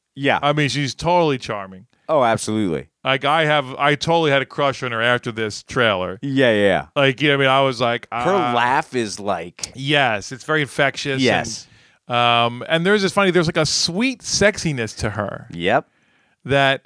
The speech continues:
Speaker 2: I just thoroughly, you know, it's, she's in my zone, you know what I mean? That older woman thing.
Speaker 1: Yep,
Speaker 2: So
Speaker 1: yep.
Speaker 2: I would definitely, you know, if I was not a married, a happily married man, I would definitely, uh, give her the time of day.
Speaker 1: Right, right.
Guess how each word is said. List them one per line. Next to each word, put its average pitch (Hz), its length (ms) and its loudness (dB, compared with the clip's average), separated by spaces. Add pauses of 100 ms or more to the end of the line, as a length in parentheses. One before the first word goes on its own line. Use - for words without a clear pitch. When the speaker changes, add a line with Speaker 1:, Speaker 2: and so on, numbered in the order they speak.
Speaker 2:
I 139 280 2
just 123 560 -8 (160)
thoroughly, 147 380 2
you 196 80 0
know, 147 120 4
it's, 143 160 -4
she's 151 240 -10
in 156 100 -6
my 131 160 2
zone, 127 440 -2
you 113 80 -4
know 123 60 2
what 127 60 0
I 123 40 -2
mean? 135 240 -6
That 113 160 -4
older 123 240 -2
woman 131 260 -2
thing. 104 160 -10
Speaker 1:
Yep, 120 300 4
Speaker 2:
So 110 180 -2
Speaker 1:
yep. 113 300 2 (460)
Speaker 2:
I 160 160 2
would 165 240 0
definitely, 165 600 0
you 143 340 -6
know, 110 340 -2 (420)
if 131 160 -4
I 131 120 4
was 127 240 -2
not 135 180 0
a 127 60 -6
married, 127 520 -4
a 120 120 -4
happily 139 280 0
married 127 260 0
man, 123 280 -6
I 98 100 -6
would 110 160 -6
definitely, 107 540 -6
uh, 95 160 -4 (160)
give 120 160 0
her 123 80 4
the 113 80 0
time 113 240 0
of 104 60 -4
day. 110 300 -2
Speaker 1:
Right, 127 560 0 (100)
right. 113 360 0